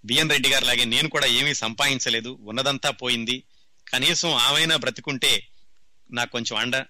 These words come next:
అండదండ-, ఆ, అండగా నిండుగా ఉంటూ ఉండేది. అయితే ఆవిడ ఎప్పుడు కూడా నా కళ్ళ ముందు సుమంగళిగా పోవాలని అనుకుంటూ ఉండేది. ఆ కోరిక నెరవేర్చుకుని ఆమె వెళ్ళిపోయింది. ఆమె చనిపోయాక నేను నిస్సహాయుడినయ్యాను.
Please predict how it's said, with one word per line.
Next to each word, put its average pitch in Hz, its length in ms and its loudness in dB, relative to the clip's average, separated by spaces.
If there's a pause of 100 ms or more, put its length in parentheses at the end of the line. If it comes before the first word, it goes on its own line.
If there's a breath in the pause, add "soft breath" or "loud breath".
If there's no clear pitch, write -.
అండదండ-, 123 560 -2
ఆ, 110 380 0 (440)
అండగా 131 340 2
నిండుగా 135 360 0
ఉంటూ 123 280 -4
ఉండేది. 117 420 -2 (560 soft breath)
అయితే 127 200 -2
ఆవిడ 139 180 2
ఎప్పుడు 160 260 -4
కూడా 147 200 0
నా 131 160 0
కళ్ళ 123 300 -2
ముందు 160 240 -4
సుమంగళిగా 147 560 0
పోవాలని 123 480 0
అనుకుంటూ 117 420 -6
ఉండేది. 110 420 -2 (380)
ఆ 104 100 -2
కోరిక 131 320 -6
నెరవేర్చుకుని 117 500 0
ఆమె 101 160 -4
వెళ్ళిపోయింది. 110 640 -2 (400 soft breath)
ఆమె 107 140 -4
చనిపోయాక 120 540 0
నేను 110 280 -2
నిస్సహాయుడినయ్యాను. 110 1000 0